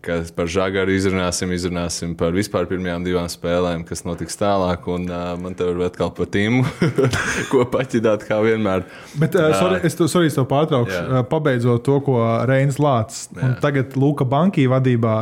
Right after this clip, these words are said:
Speaker 2: tas tuvās
Speaker 1: Jā.
Speaker 2: spēles rezultāts seši viens, ja
Speaker 1: Jā.
Speaker 2: nemaldos.
Speaker 1: Jā.
Speaker 2: Tad se-, set-, no septiņām spēlēm sešās mēs esam vinnējuši.
Speaker 1: Jā.
Speaker 2: Turpin.
Speaker 1: Ok,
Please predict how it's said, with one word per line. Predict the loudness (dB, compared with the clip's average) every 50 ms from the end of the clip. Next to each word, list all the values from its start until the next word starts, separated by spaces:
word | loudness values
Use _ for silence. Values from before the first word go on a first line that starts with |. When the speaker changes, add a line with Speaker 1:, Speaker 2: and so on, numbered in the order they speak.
| -2 -2
Speaker 2:
tas | -2 -2 -2 0 2
tuvās | 2 4 4 4 2 0 -2
Speaker 1:
Jā. | -2
Speaker 2:
spēles | 2 2 2 2 2
rezultāts | 2 0 0 2 2 0 0 0 0 0
seši | 0 2 2 2
viens, | 2 2 2 2 0
ja | -2 -2
Speaker 1:
Jā. | 0
Speaker 2:
nemaldos. | 0 0 0 0 -2 -2 -4 -4 -6 -10 -16 -12
Speaker 1:
Jā. | -12 -10 -6 0
Speaker 2:
Tad | 2 2 2 2
se-, | 2 2 2 2 2 2 0 0
set-, | 0 0 0
no | 2 0 0
septiņām | 0 0 0 0 0 0
spēlēm | 0 2 2 2 2 2 0
sešās | 0 0 0 0 -2 -2
mēs | -2 -4 -6 -4 -4
esam | -4 -2 0
vinnējuši. | 0 2 0 0 -2 -2 -6 -8 -10 -14 _ _ -18
Speaker 1:
Jā. | -16 -16 -8 -2
Speaker 2:
Turpin. | -2 -2 0 -2 -4 -4 -6 -10 -12 -12 -12 -12 -12 -10
Speaker 1:
Ok, | -8 -6 -2